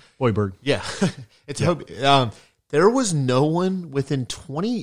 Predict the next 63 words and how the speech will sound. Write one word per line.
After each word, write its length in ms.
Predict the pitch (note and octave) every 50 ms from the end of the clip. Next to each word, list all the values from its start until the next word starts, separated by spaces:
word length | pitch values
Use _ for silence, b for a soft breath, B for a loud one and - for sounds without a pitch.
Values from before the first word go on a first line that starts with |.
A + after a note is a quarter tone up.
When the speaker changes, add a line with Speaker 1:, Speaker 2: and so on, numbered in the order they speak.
| -
Speaker 2:
It 40 | E3+
was 180 | F#3+ G3+ E3+ F3+
a 40 | D3
simple 460 | - - - F#3 A3 A3 A#3+ A3 F#3
ball 440 | - A#2 C3 D#3 D#3+ B2 A2 A2 A2
from, 360 | - - C#3+ C3+ C3+ B2 -
from, 240 | - - D3+ C#3+ C3+
like, 240 | C3 A#2+ A2 -
Dyer 460 | - B2+ A2 A#2+ C#3 D3+ E3 E3 D#3+ D3+
to 160 | - - B2+
him, 320 | G2+ B2+ E3+ F3+ D#3 C3+
and 120 | G#2 C3+ C#3+
he 60 | C#3
turned 280 | - - E3+ F3+ F3
around. 180 | D#3+ D#3+ E3 D#3+
There 60 | D3 C#3+
was 80 | B2+
no 100 | C#3 C#3
one 80 | D3 E3
within 200 | E3+ D#3+ D#3+ C#3
twenty-five 680 | - - - D#3+ F3 G#3 B3 - - F#3+ F#3 E3+ C#3+ B2 A#2+
yards 360 | A2+ A#2+ F#3 B3 C#4 - -
of 120 | A2+ F#2+ F#2+
him. 80 | F#2
And 100 | A2+ C#3
then 60 | E3+
he 60 | F#3+ F#3+
just 160 | G3 E3+ -
hits 200 | G3 G3 G3 -
Son, 440 | - - E3+ E3+ G3+ G#3 G3 F3+ - b b b b
and 120 | - D3 D3+
there's 140 | D#3 C#3+ C#3+
no 120 | D3+ D#3+
one 100 | E3+ E3+
within 160 | E3 E3 D#3
twenty 240 | C#3+ - D#3+ E3 E3
yards 260 | D#3+ D#3+ D#3+ D#3 C#3+
of 60 | C#3
Son. 260 | - - D#3+ F3+ F3+ C#3+
It 40 |
was, 120 | C3+ B2+ B2
like, 140 | C3 A#2 A#2+
unbelievable. 540 | C#3+ D#3 C3 A2+ C3+ E3 C#3+ G2+ F#2+ F2+ E3
Speaker 1:
Yeah, 160 | D#3 C#3+ C#3
it's, 220 | C3+ A2 - - D3
it's 260 | B2+ F#2+ - - -
not 160 | D3+ D#3 D#3+
often 360 | A#2+ A#2 A#2+ - - B2 A#2
that 260 | A2+ A2 G#2+ G#2+ G#2+ G#2+
in 120 | G#2+ G#2 G#2+
a, 260 | G#2 G#2 G2+ G2+ G#2
like, 220 | G2+ G2 F#2+ F#2
a 20 | G2+
Premier 420 | - - - A2 G#2 G#2+ A#2 A#2
League 180 | A2 G#2+ F#2 E2+
game, 260 | G2+ F#2+ F2+ F2 F2+ G2
a 60 | A#2
match 580 | A#2+ A#2 A2+ A2+ A#2 A#2+ - - - - - -
between, 500 | A2+ - - A2 G#2+ G#2+ G#2 G2+ G2+ G2
like, 380 | F#2+ F#2+ F#2 F#2 F2 _ - _ - - _ _
two 120 | - B2
of 60 | A#2 A2
the 120 | F#2